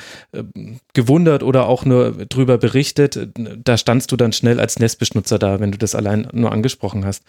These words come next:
Und letztlich ist dafür das Gut Fußball und das Gut Emotion, was über den Fußball transportiert wird und das Gut Ablenkung durch den Fußball von vielleicht wichtigeren Fragen des Lebens, das ist viel zu hoch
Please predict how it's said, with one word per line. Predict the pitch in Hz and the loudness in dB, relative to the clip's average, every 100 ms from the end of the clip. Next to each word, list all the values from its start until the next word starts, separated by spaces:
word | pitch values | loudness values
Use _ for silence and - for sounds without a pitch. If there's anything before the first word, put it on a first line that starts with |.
| - - - | -16 -14 -6
Und | - 131 | 0 0
letztlich | 123 127 175 - 190 139 | 2 2 2 0 -2 -2
ist | 123 | 0
dafür | 127 139 | 0 0
das | 127 123 | 0 0
Gut | - 147 185 - - | 0 0 -2 -4 -16
Fußball | - 170 196 - 117 147 | -4 0 0 0 2 2
und | 185 120 | 2 0
das | 120 - | 0 -2
Gut | - 156 185 - - - _ - | -4 -2 -2 -4 -18 -20 _ -2
Emotion, | 127 123 - 151 180 | 0 2 2 2 4
was | 120 - | 2 2
über | 131 127 | 2 2
den | 113 | 0
Fußball | - 139 127 | -2 -2 -2
transportiert | 120 117 - 117 - 123 | 0 -2 0 -2 0 0
wird | - - | 0 -2
und | 120 | 2
das | 120 | 0
Gut | - 147 - | 2 0 2
Ablenkung | 143 - 110 104 113 101 | -4 0 2 2 2 2
durch | 107 104 | 2 2
den | 117 | 0
Fußball | 107 - 123 - 123 | 0 0 -2 2 2
von | - 117 117 | 2 2 2
vielleicht | - 117 110 - | 2 2 2 0
wichtigeren | 127 - 104 98 95 | -2 0 -2 0 0
Fragen | - - 95 98 | -2 -2 -2 -2
des | 104 - | -4 -2
Lebens, | 107 120 - - - - | 0 0 -2 -10 -10 -4
das | 113 | -4
ist | - - | -2 -4
viel | - 170 180 | 0 0 0
zu | - 156 151 | 2 2 4
hoch | 139 170 | 4 2